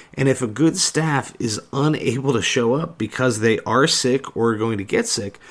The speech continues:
well, then we have to reconsider how we run schools, at least for a little while. I say all this because in ClassCast Podcast episode twenty-five,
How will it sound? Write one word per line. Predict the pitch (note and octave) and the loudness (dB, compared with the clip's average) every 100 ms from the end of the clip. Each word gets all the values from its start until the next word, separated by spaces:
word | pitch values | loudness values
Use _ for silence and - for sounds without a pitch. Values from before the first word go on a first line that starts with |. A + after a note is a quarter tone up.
| - - | -20 -10
well, | - E3 | -2 4
then | F3+ D#3+ | 4 4
we | C#3+ | 2
have | C#3+ E3 | 2 0
to | C#3+ | 2
reconsider | A#2+ C3+ D3 C3+ A#2 B2+ A#2+ | 4 4 4 0 0 2 2
how | A#2 C3 | 2 2
we | C3+ | 2
run | A2 A#2+ A#2+ | 4 2 2
schools, | - G#2+ G#2 G#2 - | -4 -2 -2 -2 -4
at | B2+ A#2+ | -6 -2
least | A#2 A2+ | -2 -2
for | - B2 | 0 2
a | |
little | A#2 G2+ | 2 0
while. | G2 B2 B2 F2 - _ _ _ - | 2 2 2 -2 -14 _ _ _ -6
I | |
say | A2+ F3+ | 0 4
all | F3+ C#3+ | 4 6
this | B2+ - | 4 2
because | A#2+ - - E3+ C3+ G#2+ - | -6 -6 0 2 4 0 -4
in | C3+ D3+ E3 E3+ E3+ | 2 4 6 4 2
ClassCast | - C#3+ C#3+ C#3+ C#3 C3+ - | 0 4 4 2 -2 -4 0
Podcast | A2 A2 F#2+ A#2 G#2+ A2+ | 2 2 0 -2 0 -2
episode | G2 A#2+ G#2+ | 0 0 0
twenty-five, | - A2+ A#2+ - F#2 F2+ F#2 | -2 -2 -2 -2 -2 -2 -8